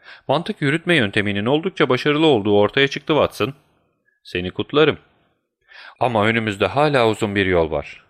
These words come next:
Patikanın kenarından yürümeni isteyeceğim. Şimdi izi takip edelim.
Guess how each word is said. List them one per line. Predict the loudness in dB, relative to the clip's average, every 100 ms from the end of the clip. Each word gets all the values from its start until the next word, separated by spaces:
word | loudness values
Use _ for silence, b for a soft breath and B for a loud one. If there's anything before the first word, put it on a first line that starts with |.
| -6
Patikanın | -4 0 0 0
kenarından | -2 0 0 0 0
yürümeni | 0 0 0 -2 -4
isteyeceğim. | -6 -6 -2 -2 -4 -8
Şimdi | -6 -2
izi | -2 -4 -2
takip | -2 0 -2
edelim. | -2 -4 -8